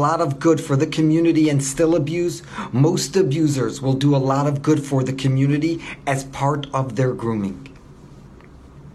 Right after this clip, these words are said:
At least one of you mentioned that you heard there's an organization that helped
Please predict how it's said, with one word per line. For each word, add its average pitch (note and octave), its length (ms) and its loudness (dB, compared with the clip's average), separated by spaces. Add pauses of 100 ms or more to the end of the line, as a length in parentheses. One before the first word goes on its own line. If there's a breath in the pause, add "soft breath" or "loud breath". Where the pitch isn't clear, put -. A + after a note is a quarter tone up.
(1600 loud breath)
At D3 140 0
least F3+ 300 0
one F3 160 2
of D#3+ 100 -2
you E3 100 2
mentioned D#3 400 2
that C3+ 120 2
you C3+ 120 4
heard D3 520 0 (460 loud breath)
there's C3+ 220 2
an C3+ 100 2
organization C3+ 800 2
that A#2 120 0
helped - 540 -2